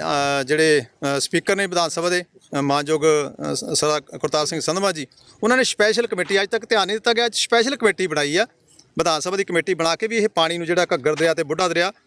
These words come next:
ਤੇ ਹੋਰ ਵੀ ਜਿੱਥੇ ਪ-, ਪੁਲਿਸ-, ਪੋਲਿਊਸ਼ਨ ਹੋ ਰਿਹਾ ਤੇ ਉਹਦਾ ਹੱਲ ਕੀਤਾ ਜਾਵੇ। ਤੇ ਉਹਦੇ 'ਚ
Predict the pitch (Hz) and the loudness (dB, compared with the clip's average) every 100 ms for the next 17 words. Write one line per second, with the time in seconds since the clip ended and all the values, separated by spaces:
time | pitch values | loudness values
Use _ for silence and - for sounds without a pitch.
0 | _ - 160 180 226 254 220 220 196 180 | _ 0 4 6 4 2 0 0 0 -4
1 | 175 - 180 185 165 147 156 147 180 262 | -4 0 -2 0 2 2 2 2 2 0
2 | _ _ - 214 196 151 147 131 - 120 | _ _ 2 4 4 0 -6 -8 -6 -6
3 | 113 - _ _ - 156 170 175 | -6 -12 _ _ 0 2 2 2